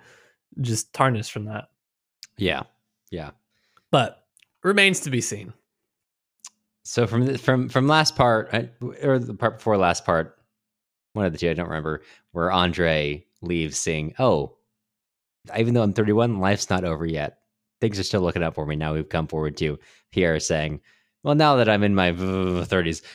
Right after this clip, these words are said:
Speaker 2: um, <laughs> life's not over yet." <laughs>
Speaker 1: Basically.
Speaker 2: Again, for the exact same reason as Nikolai, which is, "I'm in love with a teenager."
Speaker 1: Uh,
Speaker 2: Um,
Speaker 1: yes. <laughs> Oh.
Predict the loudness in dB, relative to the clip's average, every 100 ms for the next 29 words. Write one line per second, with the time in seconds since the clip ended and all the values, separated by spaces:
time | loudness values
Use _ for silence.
0 | -12 -2 0 2 0 0 0 2 2 2
1 | 2 2 4 4 2 0 2 0 -4 -14
2 | -18 0 2 2 -2 -6 -6 -8 _ _
3 | -16 0 2 2 2 -2 -4 -4 -12 _
4 | _ -4 2 4 4 4 2 2 2 2
5 | 4 2 2 2 0 0 0 -2 -2 -2
6 | -4 -4 -6 -2 -2 -2 -2 -4 -4 -2
7 | -4 -4 -6 -8 -10 -10 -10 -10 -14 -16
8 | -18 -20 -20 -4 2 2 2 -2 -4 -8
9 | -10 -12 -12 -14 -14 -20 _ -2 2 4
10 | 4 4 2 0